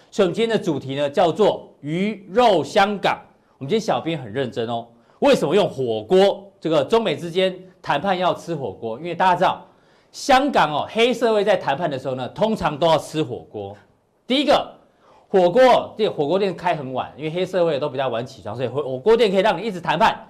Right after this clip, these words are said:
谈到这个大家这个宾主尽欢也可以。另外呢，火锅就是如果有人迟到的话呢，随时来，随时都可以吃。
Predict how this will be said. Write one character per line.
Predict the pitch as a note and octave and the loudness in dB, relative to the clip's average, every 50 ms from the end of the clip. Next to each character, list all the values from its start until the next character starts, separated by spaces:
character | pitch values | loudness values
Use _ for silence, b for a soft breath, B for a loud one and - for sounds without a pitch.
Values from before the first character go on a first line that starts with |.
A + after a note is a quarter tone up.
| B B B B B B | B B B B B B
谈 | - D3 D#3+ F#3+ | -2 -2 0 2
到 | G#3 A3+ G#3 G3 F#3+ | 4 4 4 4 4
这 | F3 F3+ | 2 0
个 | F#3 F#3+ F#3 F3+ F3 E3 D#3 | 0 0 2 2 4 2 2
大 | G3+ G3+ G3 F#3 | 2 2 0 2
家 | F#3 F#3 F#3 F#3+ - | 2 2 0 0 -2
这 | - - E3+ | -4 -6 -4
个 | E3+ D#3 | -4 -4
宾 | - - A3 A3 F#3+ | -2 -2 -4 -2 -2
主 | E3 C3 | -4 -4
尽 | D3 F#3+ E3+ | -4 -4 -2
欢 | E3 F3+ F3+ | -2 -2 -2
也 | D3 A2+ | -2 -6
可 | - - B2+ C#3+ | -8 -4 -2 -2
以。 | D#3 - - - - b b b b b | -2 -2 -6 -14 -20 b b b b b
另 | b A3 | b 4
外 | A3+ G3+ | 4 6
呢， | F#3+ F#3+ | 6 4
火 | F3+ F3+ F3 D3+ C#3+ | 2 2 2 2 2
锅 | D3 A3 A3+ A3+ F#3 | 2 2 4 4 4
就 | D#3 E3 | 2 0
是 | G3 G3+ | 0 0
如 | G#3 A3 | 2 2
果 | G3+ D#3 | 2 2
有 | C3+ | 0
人 | B2+ C#3 | 0 -2
迟 | C#3 - - C3+ | -4 -8 -10 -6
到 | C#3 F3+ D#3 | -2 0 0
的 | C#3 C#3 | 2 2
话 | D3+ C3+ B2+ | 0 0 0
呢， | B2+ B2+ | -2 -4
随 | A#2+ - - F#3 G#3+ | -6 -2 2 2 2
时 | B3 - - G3+ G3+ | 2 2 0 0 2
来， | F#3+ E3 D#3+ D#3+ D#3 - | 4 4 4 2 0 -4
随 | - - E3 E3+ | -6 -4 -4 -4
时 | E3+ E3 D#3 | -4 -2 0
都 | E3 D#3+ | 0 0
可 | D#3+ D#3 | 0 -4
以 | B2 G2+ | -10 -10
吃。 | F#2+ - - B2 A#2+ A#2+ | -12 -16 -16 -16 -16 -16